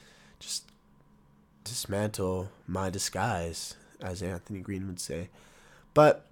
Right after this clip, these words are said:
at the end of the day, uh, eyes are the windows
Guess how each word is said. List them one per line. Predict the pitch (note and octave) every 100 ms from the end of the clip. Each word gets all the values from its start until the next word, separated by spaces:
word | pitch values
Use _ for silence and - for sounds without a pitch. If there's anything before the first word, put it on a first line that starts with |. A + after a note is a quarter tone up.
| - - - - -
at | C3+
the | D3
end | C#3
of | B2
the | A#2
day, | A2+ A2+ A2 G#2
uh, | G2+ G2+ G2+ G2+ - - - - - - - - - - G#2+
eyes | A2+ A#2 A#2
are | A2
the | G2
windows | G#2+ G#2 G#2+ G#2+ G#2 G#2 F#2+ - - -